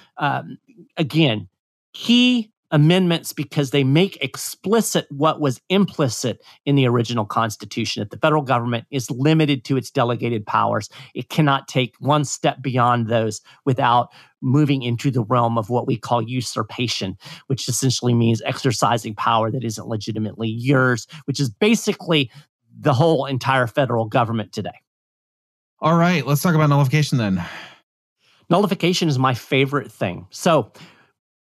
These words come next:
Speaker 1: over the last two episodes, we have talked about the fact that the federal government is limited to, to specific powers, right? We talked about,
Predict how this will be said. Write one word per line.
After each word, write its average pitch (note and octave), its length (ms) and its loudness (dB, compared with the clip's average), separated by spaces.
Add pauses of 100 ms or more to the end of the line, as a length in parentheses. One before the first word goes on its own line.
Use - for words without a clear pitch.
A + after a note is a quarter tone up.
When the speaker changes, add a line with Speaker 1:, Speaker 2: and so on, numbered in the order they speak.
(220)
Speaker 1:
over A3+ 240 4
the A3+ 80 2
last G3 380 2
two F3 160 2
episodes, A2+ 580 -4
we D3 160 0
have D#3 160 2
talked - 380 0
about A#2+ 280 0
the B2+ 80 -6
fact A2+ 420 -2
that B2 100 -8
the C3 80 -6
federal C3 360 0
government A2+ 460 -2
is A2 100 -8
limited A#2+ 460 0
to, - 260 -4
to C3+ 140 0
specific A2+ 560 -4
powers, F2+ 380 -4
right? G#2 200 0
We C3 140 -4
talked A#2+ 320 -2
about, G#2 380 0